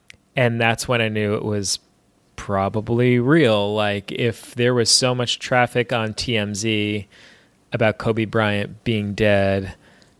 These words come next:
then there's a probably good chance that they're right, uh, they're, uh, onto something. And then,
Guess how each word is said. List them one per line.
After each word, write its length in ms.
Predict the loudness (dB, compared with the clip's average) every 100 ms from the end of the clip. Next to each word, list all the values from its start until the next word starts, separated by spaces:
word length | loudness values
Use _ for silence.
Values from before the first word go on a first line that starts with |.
| _ _ -4
then 460 | 0 0 0 -2
there's 280 | -2 -2 -4
a 60 | -8
probably 680 | -12 -2 2 2 2 -2 -6 -20 _
good 340 | -4 -2 -4
chance 800 | -2 0 0 0 0 -2 -4 -4
that 220 | -4 -4 -6 _ _ -6
they're 280 | -2 -2 0
right, 400 | 2 2 2 -4 -6
uh, 80 | -2
they're, 240 | 0 2
uh, 120 | 2 0
onto 320 | 0 0 0
something. 580 | -2 -2 -4 -4 -2 -2
And 100 | -2
then, 360 | -2 -2 -4